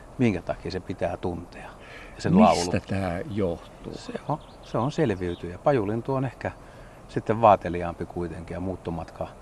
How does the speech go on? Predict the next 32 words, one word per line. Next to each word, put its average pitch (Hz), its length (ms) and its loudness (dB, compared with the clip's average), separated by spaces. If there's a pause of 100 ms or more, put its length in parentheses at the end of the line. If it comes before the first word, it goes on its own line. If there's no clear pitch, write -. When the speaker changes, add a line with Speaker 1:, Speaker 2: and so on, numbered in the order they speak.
(120)
Speaker 1:
Afrikkaa 87 520 0
pitkä - 420 -8
ja - 140 -12 (1080)
ravintotilanne 90 1500 0 (260)
ehkä - 220 -10
heikentynyt. 90 680 -8
Peippuhan 104 420 2
on 113 60 4
aika 104 240 2 (580)
monipuolinen 85 580 0
ravinnon 90 420 -4
käyttäjä. - 520 -16 (1040)
Speaker 2:
Mites 175 240 4
kun 135 120 0
sä 135 120 2
yritit 127 400 4
jossain 117 360 6
vaiheessa 110 260 2
piirrättää 107 640 6
mulla 87 260 2
peipon, 82 580 -2 (200)
Speaker 1:
Mm. 120 300 6
Speaker 2:
niin 110 180 4 (460)
mähän 123 340 6
piirsin. 135 240 10
Speaker 1:
Nyt 170 140 12
on, 185 240 12
on, 180 120 8
onneksi 156 300 12
tää 139 140 12
on 143 80 12
radio. 117 460 10